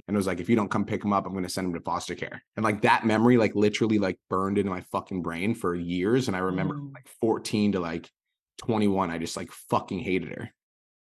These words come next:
Speaker 1: At twenty-one years old, I was doing, like, a lot of, like, personal development, like, Tony Robbins style stuff. And one of the things that I learned is that, like, anger is a poison that you, like, you wanna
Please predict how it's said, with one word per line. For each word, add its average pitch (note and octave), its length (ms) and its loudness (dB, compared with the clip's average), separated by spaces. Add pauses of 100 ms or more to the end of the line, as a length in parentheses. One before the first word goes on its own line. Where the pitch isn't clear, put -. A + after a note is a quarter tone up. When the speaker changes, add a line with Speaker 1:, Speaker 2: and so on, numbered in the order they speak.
(140)
Speaker 1:
At A2+ 160 2
twenty-one F3 380 8
years C3+ 160 8
old, B2 220 8
I A#2 60 2
was A2+ 120 4
doing, A#2 180 2
like, G#2 180 -2
a G#2+ 60 -4
lot G#2 160 -2
of, G2+ 80 -6
like, G2 160 -6
personal G#2 360 -4
development, F#2+ 500 -2
like, F2+ 140 -12 (120)
Tony G#2+ 280 0
Robbins F#2+ 340 2
style F#2+ 240 -2
stuff. - 460 -4
And G2 340 -2 (320)
one A2 140 2
of G2+ 80 2
the G2 80 -2
things G#2+ 240 0
that G2 80 2
I F#2+ 60 0
learned G2+ 340 0
is F#2 80 -2
that, F#2+ 160 -4
like, F2+ 140 -4 (100)
anger G2 420 2
is F#2 200 0
a F2+ 60 -4
poison G2 580 0
that F2+ 160 -6
you, F#2 260 -4
like, F2 240 -6 (200)
you F#2 200 0
wanna G2 380 2